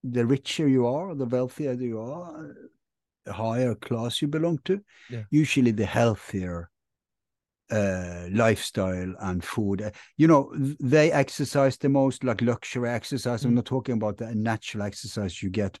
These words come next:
Speaker 1: by sweating in a factory, right? But
Speaker 2: Yeah.
Speaker 1: they, you know, play tennis, ramble in nature. They have, they have maybe cooks that can go,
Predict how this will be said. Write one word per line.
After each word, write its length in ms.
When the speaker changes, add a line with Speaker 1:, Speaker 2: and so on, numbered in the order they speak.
Speaker 1:
by 340
sweating 600
in 80
a 80
factory, 500
right? 240
But 180
Speaker 2:
Yeah. 120
Speaker 1:
they, 340
you 180
know, 120
play 240
tennis, 1000
ramble 480
in 120
nature. 580
They 360
have, 440
they 300
have 100
maybe 260
cooks 440
that 180
can 240
go, 120